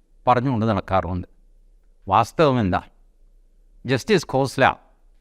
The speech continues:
പഞ്ചാബ് ഹൈക്കോടതിയിലെ ജഡ്ജ്, അദ്ദേഹമാണ് ഈ അപ്പീൽ കേട്ടത്. അദ്ദേഹത്തിൻ്റെ പുസ്തകത്തിൽ അദ്ദേഹം പറയുന്നു, ഈ പറഞ്ഞ വീരസ്യമൊന്നും തൂക്കിക്കൊല്ലാൻ നേരത്ത് ഗോഡ്സെയിൽ കണ്ടില്ല. ഗോഡ്സെയ്ക്കും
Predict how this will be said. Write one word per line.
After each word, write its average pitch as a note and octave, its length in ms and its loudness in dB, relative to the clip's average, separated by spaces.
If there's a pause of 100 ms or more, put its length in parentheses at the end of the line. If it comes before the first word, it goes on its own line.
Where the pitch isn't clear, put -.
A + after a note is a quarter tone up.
(420)
പഞ്ചാബ് B2+ 320 2
ഹൈക്കോടതിയിലെ A#2+ 540 -2
ജഡ്ജ്, G2 300 -4
അദ്ദേഹമാണ് A2+ 480 2
ഈ A2+ 80 2
അപ്പീൽ A2 380 0
കേട്ടത്. E2+ 380 -6 (960)
അദ്ദേഹത്തിൻ്റെ F#3 500 2
പുസ്തകത്തിൽ D#3+ 540 -2
അദ്ദേഹം C3+ 380 0
പറയുന്നു, G#2+ 420 0 (960)
ഈ D3+ 80 0
പറഞ്ഞ C3 340 2
വീരസ്യമൊന്നും A#2+ 840 0 (400)
തൂക്കിക്കൊല്ലാൻ A#2+ 580 0
നേരത്ത് F#2+ 280 -2
ഗോഡ്സെയിൽ G2 520 -4 (100)
കണ്ടില്ല. F#2+ 320 -2 (1400)
ഗോഡ്സെയ്ക്കും D3+ 580 0